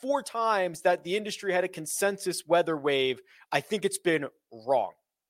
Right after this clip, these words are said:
So keep that in mind. And one delay, that's just what happened to the Players' Championship last year, right?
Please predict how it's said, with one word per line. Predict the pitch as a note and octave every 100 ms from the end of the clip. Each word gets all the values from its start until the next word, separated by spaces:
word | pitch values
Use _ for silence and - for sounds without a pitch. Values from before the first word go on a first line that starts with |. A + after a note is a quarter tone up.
| _ -
So | - D3+ - -
keep | A3+ A#3+
that | B3+ B3
in |
mind. | A3 F#3 E3+ F3+ -
And | D#3+ C#3
one | D3+ G#3+ C4 C4+
delay, | B3+ A#3+ A#3+ F#3 G#3+
that's | G3+ G3
just | A3 F#3+
what |
happened | A3 A#3
to | G#3
the |
Players' | A3+ A3+ -
Championship | A3+ G#3 G3+
last | G#3+ A#3+ -
year, | D#3+
right? | C#3+ F3